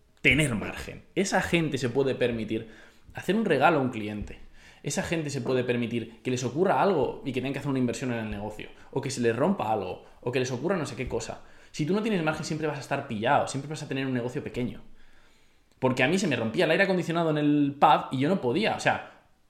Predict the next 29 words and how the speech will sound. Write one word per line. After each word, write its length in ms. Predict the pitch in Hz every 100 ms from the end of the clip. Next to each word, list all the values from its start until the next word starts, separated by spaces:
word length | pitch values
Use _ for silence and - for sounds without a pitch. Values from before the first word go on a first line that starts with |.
| _ - 120
si 160 | -
me 80 | 131
gastaba 220 | 123 214
ese 140 | 214 214
dinero, 200 | 190 226
no 140 | 202
cobraba 260 | 165 185 196
ese 140 | 139
mes. 320 | 220 - - - - - - _ _ - 156
Y 300 | 143 - -
esto 320 | 196 - 202
le 120 | 180
pasa 220 | 147 -
a 40 | 175
muchas 360 | 185 240 277
pequeñas 460 | - - 127 175 139
empresas. 500 | 104 160 196 123 - - - - -
Entonces, 500 | 143 165 143 127 -
nunca 500 | 139 160 226 226 196
jamás 460 | 160 127 143 185 180
compitas 560 | 139 123 135 165 139 135
en 160 | 113
precio. 480 | 110 135 127 101 101
Nunca 460 | 123 190 190 160 151
compitas 440 | 135 160 156 -
en 120 | 131
precio. 400 | 123 123 - - - -
Jamás. 760 | - 143 123 135 147 - - _ _ _
Jamás. 920 | - 156 139 127 120 147 165 - -